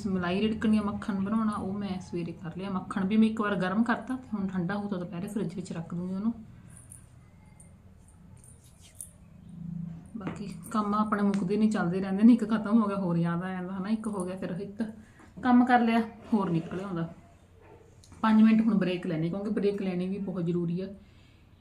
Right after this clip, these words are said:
ਆਪਾਂ ਕਿਹੜਾ ਕੋਈ ਮਸ਼ੀਨਾਂ ਵੀ ਲਗਾਤਾਰ ਹੀ ਕੰਮ ਕਰੀ ਚੱਲਾਂਗੇ, ਕਰੀ ਚੱਲਾਂਗੇ, ਕਰੀ ਚੱਲਾਂਗੇ, ਹਨਾ।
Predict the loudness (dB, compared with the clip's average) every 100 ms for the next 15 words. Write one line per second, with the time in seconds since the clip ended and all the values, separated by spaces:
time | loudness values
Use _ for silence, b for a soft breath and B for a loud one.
0 | b -20 -20 -18 -10 -2 0 2 4 6
1 | 6 6 4 2 2 4 4 2 0 -2
2 | -2 0 -2 0 -2 -4 -4 -6 -6 -8
3 | -6 -4 -4 -6 -6 -6 -6 -6 -6 -6
4 | -8 -8 -6 -6 -8 -12